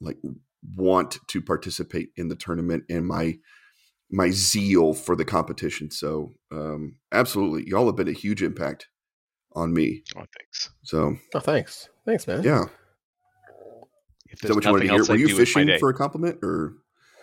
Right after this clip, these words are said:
Speaker 3: Mission accomplished. Holy cow.
Speaker 1: <laughs> Mission accomplished. <laughs>
Speaker 2: Fuck, you know, you ask the guy a question, he delivers.
Speaker 3: No kidding.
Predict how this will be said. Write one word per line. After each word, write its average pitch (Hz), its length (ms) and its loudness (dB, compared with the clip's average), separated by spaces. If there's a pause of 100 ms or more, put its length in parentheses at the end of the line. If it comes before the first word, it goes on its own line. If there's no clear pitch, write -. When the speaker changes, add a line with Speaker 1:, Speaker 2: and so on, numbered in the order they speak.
(520)
Speaker 3:
Mission 170 380 -2
accomplished. - 540 0
Holy 208 280 4
cow. 170 200 6
Speaker 1:
<laughs> - 20 0
Mission 123 320 0
accomplished. - 920 -6
<laughs> - 100 -20 (920)
Speaker 2:
Fuck, - 540 -12
you 127 120 -6
know, 165 180 2
you 135 120 -2
ask 160 300 2
the 262 80 -8
guy 143 160 6
a 107 100 0
question, 135 580 2
he 160 120 2
delivers. 220 840 0
Speaker 3:
No 262 160 4
kidding. 151 600 6